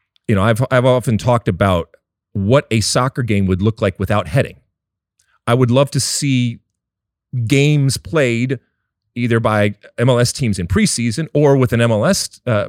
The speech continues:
pro where you use it to try to figure out what it would, uh, look like.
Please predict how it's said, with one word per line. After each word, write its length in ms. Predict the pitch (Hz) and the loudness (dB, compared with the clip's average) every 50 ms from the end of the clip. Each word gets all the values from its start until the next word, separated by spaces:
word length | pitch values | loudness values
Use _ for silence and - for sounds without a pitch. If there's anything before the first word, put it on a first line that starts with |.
| - - | -8 -8
pro 400 | - - 107 87 82 85 98 - | -2 0 2 2 2 2 0 0
where 160 | - 120 123 | 0 0 2
you 240 | 127 123 143 139 135 | 2 4 4 4 4
use 420 | 120 117 143 190 208 202 131 - | 4 4 6 6 6 6 4 2
it 240 | 98 87 - - - _ _ _ _ _ _ - | -2 -6 -8 -12 -20 _ _ _ _ _ _ -4
to 120 | - 131 | -2 -2
try 240 | - - - 135 131 | -2 0 -2 0 0
to 80 | 131 113 | 0 -2
figure 320 | - - 156 139 127 127 | -2 -4 -4 -2 0 0
out 160 | 123 127 110 | 0 0 2
what 140 | 120 127 117 | 0 0 -2
it 80 | 113 - | -2 -2
would, 260 | 120 117 113 104 113 | -2 -2 -2 0 2
uh, 220 | 110 107 107 107 | 2 2 2 2
look 220 | 110 123 123 - - | 2 0 0 -2 -4
like. 180 | 67 - - | -8 -8 -10